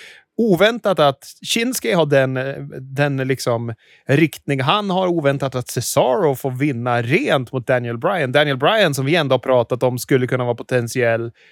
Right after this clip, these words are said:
eh, motståndare mot, eh, Roman Reigns på WrestleMania.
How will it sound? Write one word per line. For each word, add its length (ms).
eh, 240
motståndare 840
mot, 580
eh, 40
Roman 480
Reigns 340
på 80
WrestleMania. 800